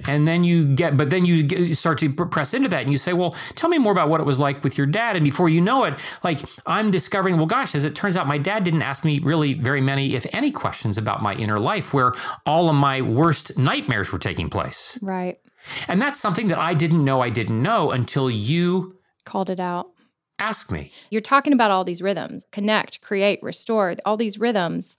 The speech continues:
Speaker 2: But how are we connecting the dots from longing to beauty to creativity?
Speaker 1: So this gets back to what we were just talking about, this notion of faith and science and so forth. And we come to discover that the science itself tells us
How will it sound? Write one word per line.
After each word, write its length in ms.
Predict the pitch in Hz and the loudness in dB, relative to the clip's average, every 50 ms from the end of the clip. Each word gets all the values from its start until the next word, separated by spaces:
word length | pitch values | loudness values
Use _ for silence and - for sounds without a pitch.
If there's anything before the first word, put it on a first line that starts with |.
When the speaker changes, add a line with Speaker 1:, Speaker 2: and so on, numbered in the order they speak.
| _ _ _ - - - - - - - - - - - | _ _ _ -20 -20 -20 -20 -20 -20 -20 -20 -20 -16 -8
Speaker 2:
But 180 | - 247 262 - | -2 0 0 0
how 380 | 277 - - 247 269 320 370 381 | 0 -2 0 2 4 4 4 4
are 100 | - 240 | 4 2
we 120 | 233 240 | 2 2
connecting 400 | 233 - 247 214 214 - 226 214 | 2 2 2 2 2 2 0 0
the 80 | 196 196 | 0 0
dots 400 | 185 180 170 - - - - - | 0 0 0 0 -2 -6 -10 -8
from 260 | - - 208 185 185 185 | -4 -2 0 0 0 0
longing 480 | 180 175 175 185 190 190 190 190 196 - | -2 -2 -2 -2 -2 -2 -2 -2 -4 -4
to 120 | - 190 | -6 -6
beauty 580 | 170 - - 175 175 165 165 165 160 156 - - | -8 -4 -4 -2 -2 -2 -2 -4 -4 -6 -8 -10
to 100 | - - | -14 -14
creativity? 880 | - - - 151 151 143 - - - - - - - - - - - _ _ _ - - - - | -14 -12 -10 -8 -8 -8 -8 -10 -12 -12 -12 -10 -12 -12 -12 -14 -18 _ _ _ -20 -18 -18 -14
Speaker 1:
So 420 | - - - 156 156 147 135 135 135 - | -10 -4 -2 2 4 4 4 2 2 0
this 240 | 151 123 170 165 | 0 2 2 0
gets 200 | - - 151 - | -2 -4 -6 -6
back 320 | - - 127 120 113 107 - | -4 -4 -4 -4 -4 -4 -8
to 460 | - - 120 107 98 95 90 90 - - _ _ _ | -6 -4 -2 0 0 0 0 -2 -4 -8 _ _ _
what 160 | - 123 110 117 | -4 -2 -2 0
we 100 | 104 90 | 0 -2
were 80 | 87 | -2
just 220 | 80 87 82 - - | -2 -4 -6 -6 -6
talking 320 | - 92 87 - - 92 | -4 -4 -4 -4 -4 -4
about, 240 | 85 87 - - - | -4 -4 -6 -4 -4
this 180 | 120 110 - | -4 -4 -2
notion 360 | - 104 98 90 - - - 87 | -2 -2 -2 -2 -2 -4 -4 -4
of 200 | 82 76 - - 285 269 - | -6 -6 -8 -14 -18 -20 -18
faith 480 | _ - - - 120 95 92 85 - - | _ -10 -6 -2 -2 -2 -2 -4 -6 -6
and 140 | 85 78 - | -8 -8 -6
science 400 | - 92 85 80 80 78 - - | -4 -4 -4 -4 -4 -6 -6 -6
and 100 | 90 - | -8 -6
so 140 | - 90 | -6 -6
forth. 320 | 85 - - - 85 78 - | -8 -6 -6 -6 -6 -4 -4
And 80 | 90 | -4
we 80 | 87 85 | -4 -4
come 200 | - - 110 104 | -4 -4 -4 -4
to 60 | 90 | -4
discover 480 | 85 82 - - - 98 92 85 90 87 | -4 -6 -8 -6 -4 -4 -2 -2 -2 -2
that 180 | 80 78 76 - - - - | -2 -4 -6 -8 -10 -18 -8
the 80 | - 110 | -6 -6
science 420 | 98 - - 113 107 104 98 - | -4 -2 -2 -2 -2 -2 -4 -4
itself 540 | - 92 - - - 95 90 87 - - - - _ _ | -6 -6 -6 -6 -4 -4 -4 -4 -6 -10 -14 -20 _ _
tells 400 | - - - 120 117 110 92 90 | -10 -6 -4 -2 -2 -2 -2 -4
us 440 | 82 78 78 - - - - - | -4 -6 -6 -6 -8 -10 -10 -12